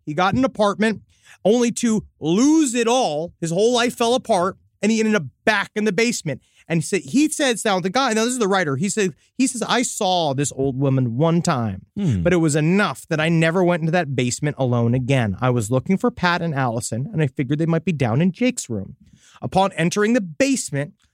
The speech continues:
Speaker 1: I found it empty except for a few noises coming from the laundry area.
Speaker 2: Okay.
Speaker 1: Thinking it might be them, I started walking over. And that's when I saw her, an old,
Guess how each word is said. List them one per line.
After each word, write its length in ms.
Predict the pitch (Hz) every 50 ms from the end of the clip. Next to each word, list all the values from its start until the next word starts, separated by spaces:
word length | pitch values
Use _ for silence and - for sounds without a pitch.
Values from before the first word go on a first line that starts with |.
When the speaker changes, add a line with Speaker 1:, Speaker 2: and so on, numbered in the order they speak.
| _ _ _
Speaker 1:
I 100 | - 143
found 280 | - - 196 185 175
it 80 | 180 - _ _ _
empty 480 | - 233 220 226 - _ 127 117 95 76
except 380 | - - - - 175 143 -
for 220 | - 165 156 151 139
a 100 | - 123
few 440 | - - - 170 170 160 156 147 139
noises 840 | 127 135 156 196 226 240 240 208 151 - 131 117 127 - - - - _ _
coming 280 | - 156 143 143 143
from 160 | 127 - 156 170
the 80 | 190
laundry 500 | 190 208 220 233 226 202 139 147 135 113
area. 320 | 107 101 95 92 82 73 - - _ _ _ -
Speaker 2:
Okay. 680 | 147 120 98 82 - 117 107 98 92 95 107 147 220 214 - _
Speaker 1:
Thinking 280 | - 285 277 - 285 285
it 60 | 311
might 260 | 285 254 233 208 160 -
be 240 | 220 208 196 196 180
them, 520 | 156 156 226 233 175 139 139 151 190 202 - _ _ _ _ _
I 80 | - 214
started 420 | - - - 214 196 175 190 175
walking 340 | 170 170 160 156 - 180 175
over. 360 | 175 170 147 - - - - - _ _ _ _ _ _ _ _ _ _ _ _ _ _ _ _ _ _ _
And 160 | 170 202 220
that's 240 | 233 233 - - -
when 140 | 226 233 220
I 40 |
saw 400 | 208 - - - - 233 220 196 156
her, 200 | 123 127 107 - - - _ _ _ _ _ _ _ _ _ _ -
an 140 | 151 180 - -
old, 640 | 165 170 190 208 220 226 247 254 262 269 - - -